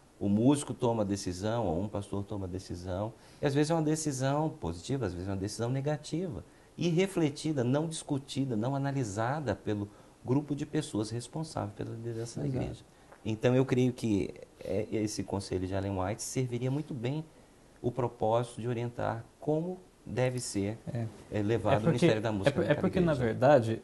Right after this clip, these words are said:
Speaker 3: é, doutor Getro, é porque, na verdade, ninguém trabalha sozinho.
Speaker 1: Ninguém,
Speaker 2: É
Speaker 1: com
Speaker 2: por isso que tem a
Speaker 1: certeza.
Speaker 2: comissão
Speaker 3: De
Speaker 2: da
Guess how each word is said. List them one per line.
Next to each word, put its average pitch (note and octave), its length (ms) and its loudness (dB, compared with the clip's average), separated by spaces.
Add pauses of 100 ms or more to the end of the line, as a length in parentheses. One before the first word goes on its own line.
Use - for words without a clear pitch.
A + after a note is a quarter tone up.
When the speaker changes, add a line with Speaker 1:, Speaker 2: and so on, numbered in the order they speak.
Speaker 3:
é, A2 160 0
doutor G#2+ 300 -2
Getro, G#2 340 -4 (340)
é A#2+ 60 -8
porque, - 160 -2
na D#3 80 6
verdade, C3 340 4
ninguém D3+ 220 4
trabalha A2+ 320 2
sozinho. G#2 420 -2 (420)
Speaker 1:
Ninguém, A#2 600 4
Speaker 2:
É - 100 0
Speaker 1:
com A#2+ 80 2
Speaker 2:
por G3 120 8
isso - 100 4
que D#3 80 2
tem F#3 60 2
a - 20 0
Speaker 1:
certeza. C#4+ 180 6
Speaker 2:
comissão B3 480 6
Speaker 3:
De - 60 4
Speaker 2:
da B2+ 60 6